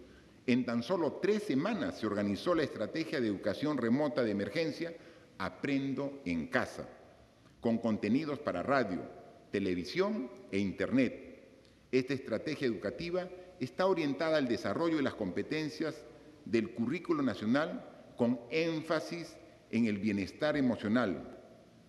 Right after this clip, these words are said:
el cuidado de la salud, la convivencia en el hogar y la ciudadanía, tal y como se requiere en contextos como el que vivimos en la actualidad.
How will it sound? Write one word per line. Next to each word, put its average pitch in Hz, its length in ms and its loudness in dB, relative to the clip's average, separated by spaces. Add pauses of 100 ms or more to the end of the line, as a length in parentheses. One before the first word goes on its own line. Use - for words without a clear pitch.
(120)
el 113 180 4
cuidado 131 300 4
de 139 80 4
la 110 120 2
salud, 110 360 4 (800)
la 110 160 4
convivencia 123 720 0
en 120 120 2
el 104 80 0
hogar 175 720 -2
y 113 80 0
la 147 180 0
ciudadanía, 143 920 2 (640)
tal 175 220 2
y 180 60 -2
como 139 260 2
se 113 120 0
requiere 151 420 -2
en 151 100 -4
contextos 120 680 -4
como 104 220 -2
el 92 120 -2
que 98 120 -2
vivimos 151 560 -2 (180)
en 98 140 0
la 92 60 2
actualidad. 87 560 0